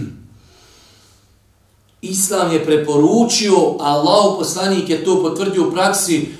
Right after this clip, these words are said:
da se žena, supruga u Islamu konsultuje u najvećim pitanjima. Allahov poslanik u više kriznih, najtežih momenata u svom životu konsultuje se sa svojim suprugama šta da uradi,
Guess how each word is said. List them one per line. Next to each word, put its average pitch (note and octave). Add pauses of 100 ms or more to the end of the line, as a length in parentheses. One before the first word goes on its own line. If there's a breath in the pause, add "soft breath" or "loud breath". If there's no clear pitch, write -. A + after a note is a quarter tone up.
(100)
da C#3+
se C#3+
žena, G#3
supruga A3
u D3
Islamu F#3 (220 loud breath)
konsultuje F#3+
u G3+
najvećim G#3+
pitanjima. C3 (260 loud breath)
Allahov G3
poslanik G3 (220 loud breath)
u F3+
više A#3 (180)
kriznih, D#3
najtežih G#3
momenata G3+
u E3+
svom A3+
životu G3+ (240 loud breath)
konsultuje F3
se D#3
sa D3
svojim F#3
suprugama D#3+
šta -
da D#3+
uradi, C3+